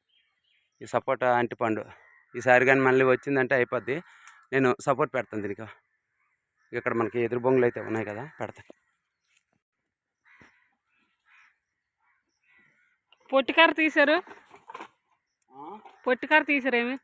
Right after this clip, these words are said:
Speaker 2: పొడవ కర్ర వద్దా?
Speaker 1: సరిపోద్ది.
Speaker 2: సరిపోద్దా?
Speaker 1: సరిపోద్ది, మంచి సెలై ఉంది, గట్టి కర్ర.
Speaker 2: ఉమ్.
Speaker 1: చెట్టుని బట్టి కర్ర ఇవ్వాలి కుమారి.
Speaker 2: ఉమ్.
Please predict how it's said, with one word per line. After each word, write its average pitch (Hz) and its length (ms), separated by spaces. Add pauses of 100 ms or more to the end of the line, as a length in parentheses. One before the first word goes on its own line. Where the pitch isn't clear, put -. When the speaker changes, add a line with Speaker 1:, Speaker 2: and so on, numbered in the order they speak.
Speaker 2:
పొడవ 226 160
కర్ర 240 220
వద్దా? 185 220
Speaker 1:
సరిపోద్ది. 247 440 (380)
Speaker 2:
సరిపోద్దా? 185 440 (380)
Speaker 1:
సరిపోద్ది, 139 300
మంచి 147 180
సెలై 156 280
ఉంది, 135 200
గట్టి 156 280
కర్ర. 135 260 (400)
Speaker 2:
ఉమ్. 202 360 (340)
Speaker 1:
చెట్టుని - 400
బట్టి 190 280
కర్ర 170 260
ఇవ్వాలి 143 240
కుమారి. 123 520
Speaker 2:
ఉమ్. 190 320